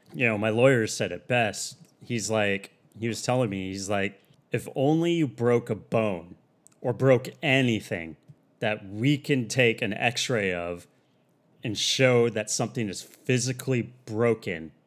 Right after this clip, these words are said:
to show to a judge, you would have a multi-million dollar settlement." Like, they wouldn't even fight. They wouldn't even bother. They'll just see the X-ray, show something is broken, and be like,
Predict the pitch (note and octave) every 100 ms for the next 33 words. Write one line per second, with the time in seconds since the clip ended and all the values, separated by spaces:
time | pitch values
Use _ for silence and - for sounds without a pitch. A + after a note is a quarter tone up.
0 | _ _ _ _ _ - - - A#2 A#2
1 | - B2+ A#2+ G#2 B2 A#2 F#2 F2+ F#2 -
2 | _ _ - A2+ A#2+ A2+ A2+ A2 G#2+ A#2+
3 | C3 A2+ A2+ A2 G#2 F#2+ F#2 - F2+ E2+
4 | F2+ - _ _ - A2+ G2 - _ -
5 | _ _ _ _ - A#2+ C3 B2+ A#2 A2+
6 | - - F#2 F#2 _ - A2 B2+ B2 A2
7 | A2+ G#2+ F#2+ - G#2+ G#2+ F#2+ E2+ - _
8 | _ G#2+ - G#2+ - - B2 A#2 G#2+ G#2
9 | - G#2+ G2+ F#2+ - _ _ - D3+ C3
10 | B2 - B2+ C#3+ A#2+ G#2 - A#2+ G#2+ -
11 | G2 G2+ A2 G2 G2 -